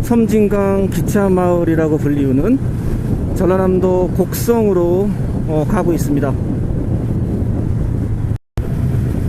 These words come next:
어, 곡성에 가면, 어, 그 섬진강 줄기를 따라서 드라이브를, 어, 아주 그 재밌게 할 수 있는,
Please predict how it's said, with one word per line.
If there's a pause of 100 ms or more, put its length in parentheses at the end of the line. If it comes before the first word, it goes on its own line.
(440)
어,
곡성에
가면, (760)
어,
그
섬진강
줄기를
따라서
드라이브를, (680)
어,
아주
그
재밌게
할
수
있는,